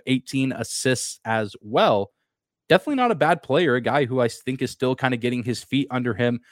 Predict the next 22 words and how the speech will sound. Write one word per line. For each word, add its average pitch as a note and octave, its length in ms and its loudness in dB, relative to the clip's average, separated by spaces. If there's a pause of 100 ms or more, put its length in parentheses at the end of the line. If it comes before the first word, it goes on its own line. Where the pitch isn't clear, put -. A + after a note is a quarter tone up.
(140)
Uh, G2+ 140 -2
I G2+ 60 0
believe C3 240 -2
he D3+ 100 -2
was C3 140 0
a B2 140 2
thirtieth C#3 720 4 (120)
overall B2+ 420 6
pick C#3 400 -2 (300)
uh, G#2 160 4
in A2+ 100 4
his A#2+ 340 0
respective A2+ 460 -2
draft A#2 360 0
class A#2 300 2
back B2+ 240 0
whenever A2+ 240 -4
he A2 200 -8
entered G3+ 340 -2
the F#3+ 80 2
league. E3+ 300 0
So B2+ 280 2